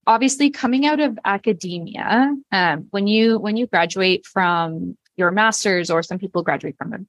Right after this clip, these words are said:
your P H D, you're really the expert in what you have been spending time working on for the past few years. Um, and then you go into industry or you start working for a company. And right away, you're the person in the room that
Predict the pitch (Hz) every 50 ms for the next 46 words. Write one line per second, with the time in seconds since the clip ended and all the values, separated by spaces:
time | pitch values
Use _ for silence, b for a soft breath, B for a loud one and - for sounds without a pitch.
0 | _ _ - 185 170 - - - 170 160 160 - - - - 190 208 240 262 -
1 | - 190 185 180 175 202 214 233 247 254 226 214 208 - 170 170 - - - -
2 | 185 170 160 131 - - 175 170 165 156 170 170 - - 151 160 165 160 165 156
3 | 156 - 175 156 143 151 165 - - - 180 175 160 160 160 160 - - 175 160
4 | 160 165 165 160 160 - _ _ _ _ _ _ _ _ - - 180 180 - 220
5 | 226 233 240 254 269 294 294 294 190 165 160 165 - - - - - - - 160
6 | 151 - - - - - - - - - - - _ _ _ _ _ _ _ _
7 | - 185 180 147 135 104 - - _ _ _ - 214 208 220 240 247 247 - 208
8 | 190 180 185 180 - 185 - - 202 196 196 190 - - - - 160 170 202 233
9 | 196 180 180 180 - 190 - - 165 165 165 175 170 170 - 160 - - - 170
10 | 175 185 - 226 240 254 277 311 320 - - _ _ _ _ _ _ _ _ _
11 | _ - 180 190 185 190 185 196 196 202 208 196 196 185 190 190 185 185 180 180
12 | - - 190 180 - 190 180 175 175 175 165 160 180 170 165 165 165 170 170 151
13 | 170 160 165 165 165 - -